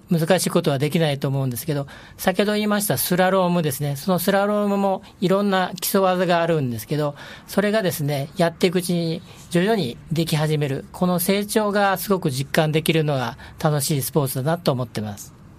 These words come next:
で、もう一つがですね、先ほども言いましたように、私が始めたきっかけが、えー、娘の、えー、購入だったんですけど、えー、その後ですね、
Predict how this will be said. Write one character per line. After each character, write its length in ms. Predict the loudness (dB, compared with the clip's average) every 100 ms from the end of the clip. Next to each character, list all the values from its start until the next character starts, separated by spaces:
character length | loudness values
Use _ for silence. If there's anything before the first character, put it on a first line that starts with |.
| -6
で、 140 | -2 0
も 160 | 0
う 20 |
一 160 | 2 2
つ 80 | 2
が 100 | 0
で 80 | -2
す 120 | 0
ね、 180 | 0 0
先 220 | 0 0
ほ 80 | 2
ど 80 |
も 80 | 2
言 80 | 2
い 40 |
ま 140 | 2 0
し 100 | 0
た 100 | 0
よ 40 |
う 40 | 0
に、 180 | -2 -4
私 360 | 0 0 2
が 60 | 0
始 200 | 0 0
め 100 | 0
た 120 | 0
き 120 | -2
っ 40 | -4
か 140 | 0
け 140 | 2
が、 240 | 2 0 -2 -8 -20 -10 -4
え 140 | -2
ー、 20 |
娘 380 | 0 0 0 2
の、 340 | 2 0 -2 -10 -20 -14 -4
え 300 | -2 -2 -4
ー、 80 | -2
購 220 | 0 2
入 180 | 2 0
だ 80 |
っ 60 | -2
た 160 | -2 -4
ん 40 |
で 80 | -4
す 80 | -4
け 120 | -4
ど、 160 | -4 -8 -18 -20 -20 -8 -2
え 240 | 0 -2
ー、 20 |
そ 160 | 0 2
の 80 | 2
後 180 | 2
で 100 | 0
す 100 | 0
ね、 200 | -2 -2